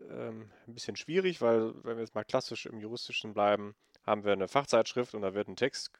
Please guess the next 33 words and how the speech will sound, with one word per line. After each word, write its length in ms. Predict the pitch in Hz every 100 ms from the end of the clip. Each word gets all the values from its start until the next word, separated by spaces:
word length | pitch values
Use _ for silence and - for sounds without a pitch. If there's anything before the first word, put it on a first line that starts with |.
| -
äh, 280 | 110 107 104
geschrieben 500 | 104 - 110 110 101
und 180 | 98
dann, 220 | 107 90 87 _ - - _ _
ja, 120 | - - - _ - - 67
ein 100 | 104
richtiger 320 | 107 98 95
Dialog 340 | 98 92 107
findet 200 | - 95
da 80 | 92
ja 80 | 90
nicht 160 | 127
statt, 180 | - 110
außer 260 | 98 98 92
man 200 | 87 87
macht, 140 | 92
schreibt 220 | - 95
jetzt 120 | 95 92
eine 120 | 92
Replik 380 | 104 110 - -
zu 160 | -
einem 300 | 170 92 87 _ - _ _ _ _ -
Text, 340 | 117 - -
was 140 | 92
jetzt 160 | 92 -
ja 60 | 87
eher 320 | 95 98 87
selten 280 | 92 107 135
vorkommt, 440 | 127 123 127 120
würde 160 | 117 113
ich 80 | -
sagen. 360 | 110 113 110 _ - - _ - - -
Ähm, 420 | 101 101 101 101